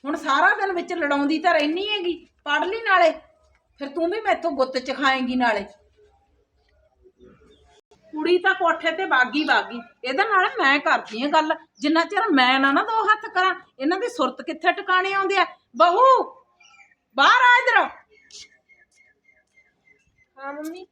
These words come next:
Speaker 1: ਨਾ ਕੀ ਸ਼ੋਰ ਸ਼ਰਾਬਾ ਕੀਤਾ ਹੋਇਆ ਅੰਦਰ? ਕਾਹਦਾ ਖੜਕਾ ਕਰਦੀ ਆ ਤੂੰ ਇੰਨਾ? ਕੀ ਕੰਮ ਕਰਦੀ ਸੀ ਤੂੰ ਅੰਦਰ?
Speaker 2: ਮੈਂ ਤਾਂ ਭਾਂਡੇ ਮਾਂਜੀ ਜਾਂਦੀ ਸੀ ਮੰਮੀ।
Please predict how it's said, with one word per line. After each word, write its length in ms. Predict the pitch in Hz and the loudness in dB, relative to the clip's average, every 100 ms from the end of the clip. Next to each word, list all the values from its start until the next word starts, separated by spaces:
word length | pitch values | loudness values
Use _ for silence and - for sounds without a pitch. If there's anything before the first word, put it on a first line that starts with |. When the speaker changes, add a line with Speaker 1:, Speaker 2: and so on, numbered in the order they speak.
| - | -6
Speaker 1:
ਨਾ 120 | 415 | -2
ਕੀ 300 | 508 440 415 | 0 2 4
ਸ਼ੋਰ 300 | 392 403 381 | 4 6 4
ਸ਼ਰਾਬਾ 440 | 370 392 370 370 370 | 4 2 4 4 2
ਕੀਤਾ 320 | 381 381 381 | 0 0 2
ਹੋਇਆ 240 | 381 370 | 4 4
ਅੰਦਰ? 240 | 370 359 349 - _ _ | 2 0 -2 -4 _ _
ਕਾਹਦਾ 300 | 339 370 440 | 2 4 4
ਖੜਕਾ 380 | 480 427 427 392 | 2 0 4 2
ਕਰਦੀ 400 | 381 381 370 381 | 4 0 0 -2
ਆ 60 | 359 | 0
ਤੂੰ 200 | 403 359 | 0 0
ਇੰਨਾ? 240 | 359 349 | 0 -2
ਕੀ 460 | 339 - - 370 370 | -4 -10 2 2 4
ਕੰਮ 240 | 381 392 | 0 0
ਕਰਦੀ 360 | 392 381 330 392 | 0 0 2 2
ਸੀ 140 | 403 | 2
ਤੂੰ 200 | 403 415 | -2 -2
ਅੰਦਰ? 300 | 392 392 370 - _ _ _ - | 0 2 0 -2 _ _ _ -20
Speaker 2:
ਮੈਂ 120 | 339 | -20
ਤਾਂ 100 | 381 | -18
ਭਾਂਡੇ 320 | 392 427 392 | -12 -12 -10
ਮਾਂਜੀ 320 | 359 339 302 320 | -10 -10 -12 -14
ਜਾਂਦੀ 240 | 247 247 | -14 -16
ਸੀ 100 | 285 | -16
ਮੰਮੀ। 240 | 285 285 | -16 -18